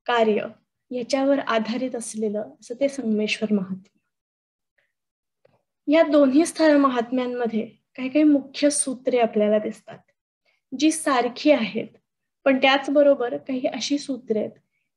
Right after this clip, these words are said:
की जी वेगळी आहेत. त्यामुळे ती व्याडेश्वर महात्म्य आणि संगमेश्वर महात्म्य यांना वेगळी करणारी अशी पण काही कथानकं आहेत, ती आपण पाहूच यात. पण आधी काय ह्या दोन्ही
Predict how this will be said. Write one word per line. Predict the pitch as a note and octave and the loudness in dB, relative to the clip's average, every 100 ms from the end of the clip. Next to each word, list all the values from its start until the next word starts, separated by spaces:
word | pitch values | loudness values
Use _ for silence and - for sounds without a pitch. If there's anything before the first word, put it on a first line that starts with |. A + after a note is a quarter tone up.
| - | -4
की | C4+ | -4
जी | A#3+ C#4+ D#4 - | -2 0 0 -2
वेगळी | A#3 A3+ A3 A3 C4 | -2 2 2 2 2
आहेत. | A#3+ F#3+ G3+ - _ _ _ - | 2 0 -8 -12 _ _ _ -10
त्यामुळे | A#3+ A#3 C4 | -4 -2 -2
ती | B3+ - C#4 D4 - _ _ _ _ _ _ | -4 0 2 2 -2 _ _ _ _ _ _
व्याडेश्वर | B3 A3+ A#3 A#3 C#4 C4 | 0 2 2 0 -2 -4
महात्म्य | B3+ A#3 A#3 B3+ | -4 -6 -6 -6
आणि | C#4 C4+ D4 | -2 0 2
संगमेश्वर | C#4 B3 A#3 A3+ A#3 A3+ | 0 0 -2 -4 -6 -4
महात्म्य | G3+ G3+ - G#3+ - - _ _ _ _ B3+ | -2 -4 -6 -12 -12 -20 _ _ _ _ -8
यांना | B3 B3+ | -2 0
वेगळी | C4+ A#3+ A#3 A3+ C4 | 2 2 2 2 0
करणारी | C4 A#3 A3+ A3+ A3 G#3 G#3 _ - | 0 2 2 2 0 -4 -10 _ -10
अशी | A3 B3+ | -8 -6
पण | A#3+ B3 | -8 -8
काही | A3 A#3 | -4 -4
कथानकं | A3+ G#3 G#3+ G3+ G3+ - | -4 -4 -2 -4 -4 -8
आहेत, | F3 - - _ _ _ _ _ _ _ - | -10 -14 -20 _ _ _ _ _ _ _ 0
ती | C#4+ | 2
आपण | C#4+ D4 D4+ | 4 2 2
पाहूच | C4 A3+ B3+ - | 0 -2 -2 -2
यात. | A3 - - _ _ _ _ - | -4 -4 -14 _ _ _ _ -4
पण | C#4+ | -4
आधी | - B3+ A3+ C#4+ C4+ | -2 -2 0 -2 -4
काय | C4 B3+ C#4 C#4+ - _ _ _ _ | -4 0 2 0 -4 _ _ _ _
ह्या | B3+ C4 | -6 -4
दोन्ही | B3+ B3+ B3 C#4 C#4 | 0 -2 0 0 0